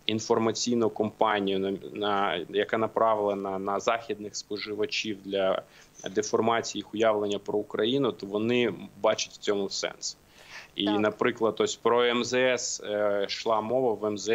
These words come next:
Speaker 1: С є дуже багато гарних сторінок, досягнень, але є багато і, і не дуже. Ось я з М З С в контакті з квітня цього року,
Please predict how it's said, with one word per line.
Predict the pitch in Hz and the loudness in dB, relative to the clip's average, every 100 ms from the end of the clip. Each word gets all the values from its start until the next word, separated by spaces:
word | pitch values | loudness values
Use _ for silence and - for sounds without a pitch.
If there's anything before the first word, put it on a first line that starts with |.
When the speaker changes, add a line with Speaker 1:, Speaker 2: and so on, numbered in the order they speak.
| 123 | 2
Speaker 1:
С | 113 - 101 | 2 -4 -8
є | 104 101 - | -4 -4 -4
дуже | 127 117 107 | -4 0 -2
багато | 98 107 110 101 - 101 | -2 0 0 0 -2 -2
гарних | 107 120 120 110 | 2 0 2 -2
сторінок, | - - 104 101 101 98 - - | -6 -6 -4 -2 -2 -2 -6 -12
досягнень, | 101 - 95 95 95 - - - | -10 -2 -2 -2 -8 -10 -20 -12
але | 101 107 117 | -2 2 4
є | 110 95 - | 4 2 0
багато | 104 107 98 98 | 2 2 0 -6
і, | 98 - _ - | -6 -10 _ -12
і | 101 | -6
не | 101 113 | -2 -2
дуже. | 110 104 92 - - - - - | 0 -4 -4 -8 -10 -20 -20 -4
Ось | 101 92 - | -2 0 2
я | 113 110 | 4 4
з | 104 | 2
М | 107 | 0
З | 101 110 120 127 | 2 4 4 2
С | - - - | -2 -6 -14
в | _ | _
контакті | 101 98 113 110 - - 95 90 | -8 -2 -2 -2 -6 -6 -6 -6
з | 90 - - - | -8 -8 -8 -6
квітня | 117 113 107 98 | -6 -6 -6 -6
цього | 92 104 107 101 | -4 -4 0 2
року, | 110 123 - 101 | 2 0 0 -2